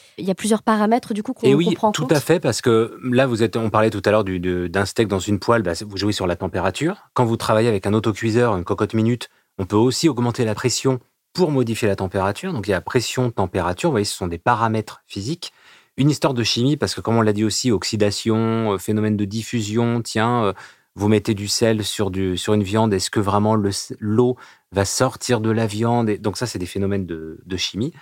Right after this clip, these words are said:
Speaker 2: Des phénomènes microbiologiques, tout ce qui est fermentation, euh, oxydation, des réactions enzymatiques. Donc tout ça, c'est, quelque part, c'est de la vie.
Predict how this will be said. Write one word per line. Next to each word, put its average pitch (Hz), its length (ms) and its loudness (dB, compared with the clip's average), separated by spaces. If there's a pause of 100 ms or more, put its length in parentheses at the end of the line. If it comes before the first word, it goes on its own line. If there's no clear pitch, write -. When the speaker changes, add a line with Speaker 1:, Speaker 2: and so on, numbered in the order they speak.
(500)
Speaker 2:
Des 127 100 2
phénomènes 139 340 4
microbiologiques, 120 1200 0
tout 113 100 -8
ce - 60 -6
qui - 80 0
est 110 40 0
fermentation, 104 960 0
euh, 92 640 -2
oxydation, 107 800 -2
des 104 120 2
réactions 92 360 -4
enzymatiques. 95 680 -2
Donc 92 140 -2
tout - 80 -14
ça, 123 100 -4
c'est, 90 220 -6 (240)
quelque 95 180 -2
part, 110 160 0
c'est - 140 -8
de 92 60 2
la 90 160 2
vie. 139 260 -4